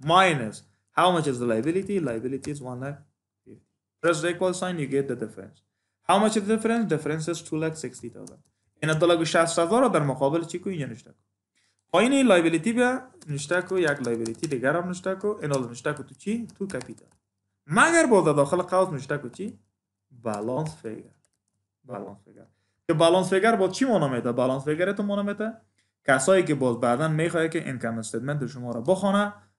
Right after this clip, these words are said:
باید او آدم باید بفهمه که اینمی بالانس د لگو شصت هزار در سوال داده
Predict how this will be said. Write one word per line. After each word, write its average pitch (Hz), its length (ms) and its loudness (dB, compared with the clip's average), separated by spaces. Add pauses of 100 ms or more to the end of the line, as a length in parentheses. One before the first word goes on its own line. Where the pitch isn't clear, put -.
(200)
باید 175 280 6
او 151 120 4
آدم 143 260 0
باید 120 200 0
بفهمه 185 400 -2
که 202 160 -2 (380)
اینمی 120 320 -4
بالانس 120 600 0
د 175 200 0
لگو 117 240 -2
شصت 113 380 -6
هزار 185 560 2 (360)
در 107 120 -4
سوال 135 360 0
داده 127 240 0